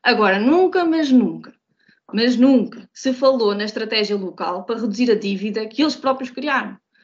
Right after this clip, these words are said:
Nunca se falou, aliás, eu não ouvi a pa-, ouvi a palavra dívida em nenhum, quase nenhum discurso. Nunca se falou como é que vão fazer para reduzir diretamente a dívida. Qual é a estratégia para isto? Qual é? Não, não se fala.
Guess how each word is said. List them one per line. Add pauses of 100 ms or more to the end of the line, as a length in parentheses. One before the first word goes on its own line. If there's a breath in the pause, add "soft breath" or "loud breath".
(260)
Nunca
se
falou, (180)
aliás,
eu
não
ouvi
a
pa-,
ouvi
a
palavra
dívida
em
nenhum,
quase
nenhum
discurso. (600 soft breath)
Nunca
se
falou
como
é
que
vão
fazer
para
reduzir
diretamente
a
dívida.
Qual
é
a
estratégia
para
isto?
Qual
é?
Não,
não
se
fala.